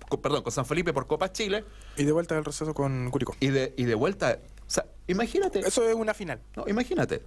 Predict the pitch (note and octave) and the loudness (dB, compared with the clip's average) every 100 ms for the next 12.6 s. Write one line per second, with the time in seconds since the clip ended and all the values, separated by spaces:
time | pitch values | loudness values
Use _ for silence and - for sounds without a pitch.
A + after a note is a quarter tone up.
0 | - C#3+ - - B3+ B3 A3 F#3+ D#3+ A#2 | -4 0 2 2 0 0 0 0 0 -2
1 | D2+ - - - - - - - - C#3 | -4 -8 -12 -16 -16 -14 -14 -12 -2 0
2 | G3+ A3+ F3+ D#3+ D#3+ C#3+ A2 G2+ - - | 2 2 2 2 0 0 -2 -4 -8 -8
3 | - - - - - - - - - - | -10 -12 -14 -12 -10 -10 -10 -10 -10 -2
4 | C3 D#3+ E3+ E3 G#3+ E3 C3 - G2+ - | 0 0 -2 -4 -2 0 2 2 -2 -2
5 | F#2+ G2+ G2 G2+ D#2 C#2+ C#2+ - - - | 0 2 2 2 0 0 -2 -4 0 2
6 | C#3 D#3 - D3 D3 G#3 A3+ G3 G3 A3 | 2 -2 -10 -2 -2 0 -2 -2 0 0
7 | G#3 F3+ F#3+ F#3 F#3+ F#3+ F3+ E3 F#3 F3 | -2 0 2 2 0 -2 -4 -2 -2 -2
8 | F3+ E3+ F#3+ G3 - - - - - - | -4 0 0 0 -10 -18 -16 -14 -14 -6
9 | - F3+ C3 C#3 D3+ D3 D3 E3 E3 D#3+ | 0 0 2 0 0 0 0 0 0 -2
10 | - B2+ C3+ C#3+ F3+ A3+ - - - - | -2 0 4 4 2 -2 -8 -18 -18 -4
11 | A2+ A2+ C#3 F#3+ F3 E3 D#3+ D#3 D3 C#3+ | 2 4 4 2 -2 2 2 4 4 4
12 | C#3 C3+ C3 B2 B2 B2 | 2 0 0 0 0 0